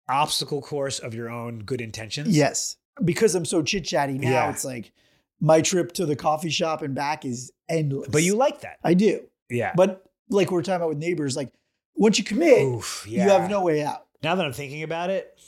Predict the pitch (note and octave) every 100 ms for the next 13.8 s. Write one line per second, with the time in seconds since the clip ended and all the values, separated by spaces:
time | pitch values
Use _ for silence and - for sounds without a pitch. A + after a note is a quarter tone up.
0 | _ _ _ - E3 E3+ G#2+ G2 E2+ _
1 | _ _ D3 - _ - D3 C3+ - -
2 | F3+ D#3 A3+ B3 A3+ F#3 D#3+ C#3+ - C#3+
3 | B2+ D#3 C#3 G#2+ G#2 - - G3+ G#3 A3
4 | E3+ A3+ D3+ D#3 F3 A#3 G3 E3 G3 F3
5 | A#2+ D3+ - - - D#3+ G#3+ G#3+ G#3 G#3
6 | G#3 F#3 B3 B3 G3 A3 B3+ G#3 G#3 F#3+
7 | A3+ G#3+ G3 A3 A#3+ F#3 D#3+ D#3+ A3 D4+
8 | A3 F#3 D4+ A4+ - - G#3+ A3+ G#3 D3+
9 | - F#3 G3+ E3+ D#3 F3+ E3 - F#3 D3+
10 | F3 D#3 E3 - D3+ F#3+ - - - D3+
11 | D3+ B3+ C4 G#3 D#3+ F3+ A#3+ F#3 D3+ D4+
12 | - - G#3+ B3+ G#3+ - F3+ F#3+ F3+ D3
13 | G#3 F3 C#3 B3+ - E3+ C#3+ -